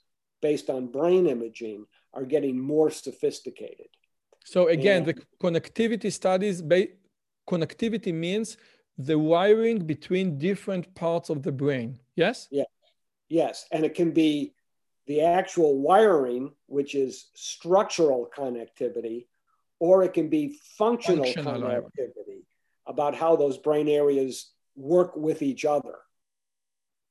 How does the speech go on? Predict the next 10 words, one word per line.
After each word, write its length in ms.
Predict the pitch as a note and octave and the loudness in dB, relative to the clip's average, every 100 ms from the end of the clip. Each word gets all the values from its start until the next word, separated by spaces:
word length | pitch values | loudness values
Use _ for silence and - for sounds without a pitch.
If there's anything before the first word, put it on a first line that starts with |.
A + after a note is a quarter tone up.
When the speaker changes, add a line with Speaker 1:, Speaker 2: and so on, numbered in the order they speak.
| _ _ _ _ | _ _ _ _
Speaker 1:
And 440 | C#3+ C#3+ C#3+ C#3 - | -10 -8 -8 -8 -6
it's 200 | D#3+ - | -8 -6
a 160 | D#3 | -8
fa-, 280 | C#3+ F#3+ F#3 | -4 -6 -2
it, 380 | D3+ D3 - D3+ | -2 -4 -8 0
that's 300 | F#3+ A3 - | 4 4 2
the 180 | F3+ D3+ | -4 0
most 380 | D#3 C#3 - - | -2 -2 -8 -2
fascinating 840 | F3+ F#3+ F#3 E3 D#3 D3 C#3+ C3+ | 2 2 0 0 0 0 -2 -4
advance. 720 | A#2 A2+ C3 A#2 - - - | -6 -8 -8 -8 -10 -18 -20